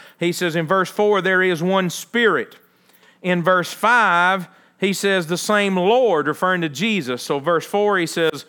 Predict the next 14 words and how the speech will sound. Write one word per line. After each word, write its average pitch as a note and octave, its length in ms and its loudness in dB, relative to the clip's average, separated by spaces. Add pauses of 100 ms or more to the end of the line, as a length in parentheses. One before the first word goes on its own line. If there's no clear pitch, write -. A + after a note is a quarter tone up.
(240)
there F3 260 2
is D#3+ 200 -2 (120)
one F#3+ 220 0
Holy F3+ 300 2
Spirit. F3 380 0
Verse F3 240 0
five, G3 260 2
he E3 60 -4
says, D#3+ 180 -4
"There F3+ 220 0
is D#3+ 100 -2
one F3 340 -2 (180)
Lord E3+ 260 0
Jesus." D#3+ 500 -4